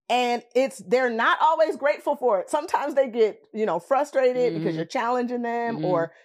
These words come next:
Speaker 1: you make them do whatever. Um, but you have such a heart for people
Speaker 2: Mm-hmm.
Speaker 1: that you, you ke-, you ride it
Speaker 2: Mm-hmm.
Speaker 1: anyway. You
Speaker 2: Yeah.
Speaker 1: know what I mean? Um, so yeah, really someone who's just biblically sound.
Speaker 2: Mm-hmm.
Speaker 1: You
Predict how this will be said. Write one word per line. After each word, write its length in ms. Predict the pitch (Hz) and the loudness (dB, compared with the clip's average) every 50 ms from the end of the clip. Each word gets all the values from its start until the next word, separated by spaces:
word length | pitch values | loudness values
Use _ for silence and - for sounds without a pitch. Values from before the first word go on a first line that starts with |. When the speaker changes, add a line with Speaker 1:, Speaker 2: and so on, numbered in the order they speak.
| _ - | _ -8
Speaker 1:
you 80 | - 190 | -4 0
make 180 | 202 208 196 202 | 0 0 0 0
them 140 | 185 180 | -2 -2
do 160 | 170 180 180 175 | 0 -2 -2 0
whatever. 600 | 165 160 185 208 220 214 214 220 214 214 220 - _ _ _ _ _ _ - | 0 0 2 2 2 2 0 -2 -2 -2 -4 -8 _ _ _ _ _ _ 0
Um, 560 | 196 190 175 165 156 135 92 80 82 95 - _ _ _ _ _ _ _ _ _ _ 160 - | 0 0 0 0 -4 -6 -8 -10 -12 -14 -18 _ _ _ _ _ _ _ _ _ _ -4 0
but 220 | 226 226 208 190 | 0 0 0 -4
you 340 | 190 202 226 226 226 214 185 - | -10 -10 -8 -8 -8 -8 -10 -10
have 260 | - 185 233 269 254 208 | -8 -6 -4 -4 -4 -4
such 260 | - 247 240 226 208 | -4 -4 -4 -2 -2
a 40 | 175 | -2
heart 580 | 165 175 156 156 170 185 214 240 226 - - - | -2 -4 -4 -4 0 0 2 0 0 -4 -8 -10
for 120 | 175 147 | -10 -10
people 800 | - - - - 214 240 302 359 370 - - 180 160 156 151 156 180 | -10 -14 -16 -10 -6 -4 -4 -4 -4 -4 -4 -2 -2 -2 -2 -4 -4
Speaker 2:
Mm-hmm. 380 | 170 165 165 156 151 151 160 165 | -4 -4 -6 -6 -6 -8 -6 -4
Speaker 1:
that 220 | 185 185 202 - - | -4 -4 -4 -6 -8
you, 200 | 226 202 175 - - | -8 -8 -10 -10 -8
you 160 | 196 208 196 | -8 -8 -8
ke-, 240 | - - - - 254 | -10 -14 -14 -12 -6
you 120 | - 214 196 | -6 -6 -4
ride 360 | 165 175 196 254 285 262 214 | -4 -4 -4 -4 -4 -4 -4
it 100 | 185 - | -6 -8
Speaker 2:
Mm-hmm. 200 | 170 170 160 - 262 330 | -6 -6 -4 -4 -2 -2
Speaker 1:
anyway. 460 | 359 269 151 151 123 107 117 135 143 143 | -2 -2 -2 -4 -8 -8 -8 -8 -6 -4
You 100 | 156 190 | -2 -2
Speaker 2:
Yeah. 80 | 208 | 0
Speaker 1:
know 60 | 220 220 | 0 0
what 100 | 226 226 | -2 -2
I 40 | |
mean? 300 | 220 233 226 226 226 233 233 _ _ _ _ _ _ _ - | -4 -4 -4 -6 -6 -8 -8 _ _ _ _ _ _ _ 0
Um, 460 | 202 196 180 170 160 156 156 165 - _ _ _ | 2 2 2 0 -4 -6 -8 -12 -16 _ _ _
so 100 | - - 220 | -2 0 0
yeah, 220 | 247 247 214 185 175 | 2 2 0 0 0
really 260 | 185 254 311 311 277 | -2 -2 -2 -2 -2
someone 320 | - - 226 220 208 208 | -4 -4 -4 -4 -4 -4
who's 220 | 190 208 185 170 - | -4 -6 -8 -8 -8
just 280 | - 165 151 151 - | -8 -10 -10 -10 -10
biblically 520 | - 160 175 190 220 233 233 - 240 226 240 | -6 -6 -4 -4 -4 -6 -4 -4 -4 -4 -4
sound. 580 | - - 190 190 196 196 214 214 214 220 226 220 | -6 -8 -8 -8 -6 -8 -8 -8 -8 -8 -8 -8
Speaker 2:
Mm-hmm. 280 | 156 156 156 147 139 143 147 | -6 -6 -8 -8 -8 -8 -8
Speaker 1:
You 80 | 196 | -8